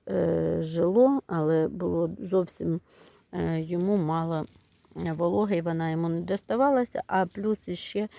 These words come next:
і ці корінці, вони просто чомусь не змогли вийти з цієї ґрунтосуміші. Вони в ній отак і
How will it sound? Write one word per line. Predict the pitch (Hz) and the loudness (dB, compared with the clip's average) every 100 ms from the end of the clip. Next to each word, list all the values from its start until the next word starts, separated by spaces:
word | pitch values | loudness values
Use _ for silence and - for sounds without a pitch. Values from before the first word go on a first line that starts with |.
| - - | -20 -14
і | - | -10
ці | - 190 | -2 -2
корінці, | - 185 190 190 196 - 254 269 277 | 0 0 0 0 -2 -2 2 4 2
вони | - 180 180 185 | 0 0 2 2
просто | 175 - 233 - 175 - | 0 -2 -4 2 0 0
чомусь | - 185 190 190 - | -8 0 2 2 0
не | 170 170 | 0 0
змогли | 165 180 170 175 170 | 0 -2 -2 0 0
вийти | 190 214 - | 2 0 -2
з | 165 - | -10 -6
цієї | 170 175 165 | -2 0 0
ґрунтосуміші. | 170 175 165 - 170 - 160 160 - - 196 _ _ _ _ _ _ - | 0 -2 -2 -4 -8 -8 -8 -6 -8 -10 -12 _ _ _ _ _ _ -8
Вони | 190 175 180 170 | -2 2 2 4
в | |
ній | 170 170 165 160 | 4 4 2 0
отак | 185 - 202 - - - | -4 0 0 0 -8 -8
і | 170 170 | -4 -4